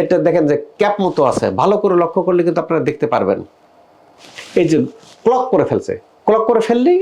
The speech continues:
এর ভিতরে ইনফ্লামেশন, ব্যাকটেরিয়া সব কিছু আছে। তাহলে এইটাকে ছুটাইতে হবে। এখন এই যে, যে ক্লগ হয়ে গেছে, এইটা কি আগে জানতে হবে, যে আমি যে এটা ছোটাবো এইটা কি?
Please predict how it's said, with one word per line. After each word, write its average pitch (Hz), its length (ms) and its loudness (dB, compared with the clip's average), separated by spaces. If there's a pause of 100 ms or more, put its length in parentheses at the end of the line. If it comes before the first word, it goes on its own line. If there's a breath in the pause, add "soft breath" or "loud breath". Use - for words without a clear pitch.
(220)
এর 165 160 2
ভিতরে 147 240 0 (100)
ইনফ্লামেশন, 135 640 0 (160)
ব্যাকটেরিয়া 123 460 0
সব 143 140 -2
কিছু 104 180 -8
আছে। - 100 -16 (380 loud breath)
তাহলে - 180 2 (100)
এইটাকে 285 320 0 (100)
ছুটাইতে 220 340 2
হবে। 92 140 0 (800 loud breath)
এখন 240 160 2 (240)
এই 254 80 0 (120)
যে, 262 140 2
যে 262 140 4
ক্লগ 214 260 2
হয়ে 254 140 0
গেছে, 220 160 0 (400)
এইটা 247 240 0 (120)
কি 98 120 -4 (380)
আগে 156 180 2
জানতে 190 240 0
হবে, 165 180 2
যে 190 40 4 (160)
আমি 165 180 2
যে - 100 4
এটা 220 140 0 (100)
ছোটাবো 202 380 0 (540 loud breath)
এইটা 262 340 2 (100)
কি? - 120 -10